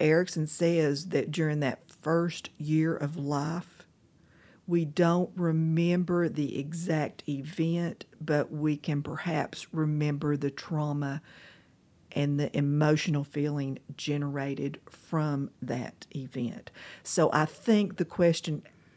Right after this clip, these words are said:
of fear being innate or learned, it's both. Um,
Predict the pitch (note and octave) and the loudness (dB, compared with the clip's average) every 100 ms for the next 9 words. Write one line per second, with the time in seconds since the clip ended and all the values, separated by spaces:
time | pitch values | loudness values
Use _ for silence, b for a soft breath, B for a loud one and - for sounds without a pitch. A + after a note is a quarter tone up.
0 | - - D3 - - F3 E3+ D#3 D3 E3 | -8 -4 -4 -2 4 4 6 2 2 2
1 | D#3 D3+ C#3+ D3+ - b b b b - | 2 0 -2 -4 -10 b b b b 0
2 | E3+ E3 E3+ E3 E3 - D#3 D#3 E3 E3+ | 2 4 4 2 0 0 2 2 0 0
3 | E3+ F3+ - - _ _ _ _ - F3 | 0 -2 -6 -14 _ _ _ _ -4 -4
4 | F3 F3 D3+ G3+ B3 - D3 - - - | -2 -4 -2 0 -2 -2 -8 -14 -20 -20
5 | _ _ _ - E3 E3 F3 - - - | _ _ _ -4 -2 -2 -4 -4 -8 -12
6 | - | -16